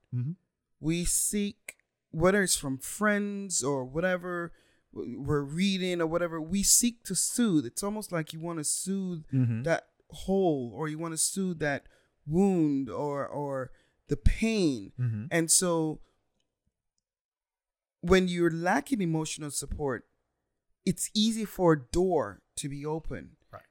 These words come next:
Speaker 2: And the moment there's there, there, 'cause
Speaker 1: Mm-hmm.
Speaker 2: it's, it's almost like it creates a vacuum,
Speaker 1: Mm-hmm.
Speaker 2: and it just, vacuums need to be filled.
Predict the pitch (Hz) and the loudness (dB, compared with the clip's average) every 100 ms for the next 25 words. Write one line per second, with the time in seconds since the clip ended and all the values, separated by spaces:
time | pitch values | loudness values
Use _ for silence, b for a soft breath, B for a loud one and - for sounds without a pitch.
0 | - 160 160 160 160 185 214 262 262 220 | 0 4 4 4 6 8 10 10 8 4
1 | 95 - - - _ _ _ _ _ - | -2 -12 -20 -20 _ _ _ _ _ -6
2 | 160 185 175 160 - - 170 165 139 151 | 2 4 4 2 -4 -10 -4 -2 -2 -4
3 | 107 98 202 208 - - 196 220 262 254 | -2 2 2 0 -4 -10 -2 2 4 4
4 | 190 170 - 185 180 156 139 147 160 - | 2 -2 -10 -10 -8 -8 -6 -6 -6 -8
5 | 208 233 110 92 90 101 B B - 185 | -6 -6 -6 -6 -10 -14 B B 0 2
6 | 185 156 214 - - 156 139 208 - 240 | 2 0 0 0 -2 -2 4 4 4 -2
7 | 170 143 165 170 160 143 - 175 107 - | -4 -4 -8 -8 -8 -8 -4 -4 -4 -8